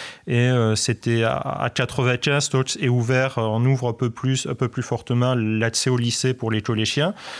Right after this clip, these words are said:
Tots, c'était ces élèves qui avant seraient allés à voie techno ou pro, et là, ils vont à voie générale, ils vont à l'université.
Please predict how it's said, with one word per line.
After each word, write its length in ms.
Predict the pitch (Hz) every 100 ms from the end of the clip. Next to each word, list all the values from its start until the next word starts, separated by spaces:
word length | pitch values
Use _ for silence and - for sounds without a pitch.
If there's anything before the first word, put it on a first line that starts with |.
| - -
Tots, 80 | -
c'était 260 | - 117 117
ces 120 | -
élèves 160 | 135 135
qui 160 | -
avant 320 | 113 107 131 135
seraient 380 | - 104 110
allés 260 | 107 101 113
à 140 | 117
voie 240 | 98 113 104
techno 580 | 110 - 113 120 123 113
ou 80 |
pro, 640 | 101 - 123 123 139 139 -
et 80 | 117
là, 140 | 120
ils 80 | 123
vont 140 | 113
à 20 | 120
voie 140 | 113
générale, 600 | - 110 104 120 135 143 131
ils 80 |
vont 120 | 117 127
à 40 |
l'université. 680 | 120 120 110 110 113 135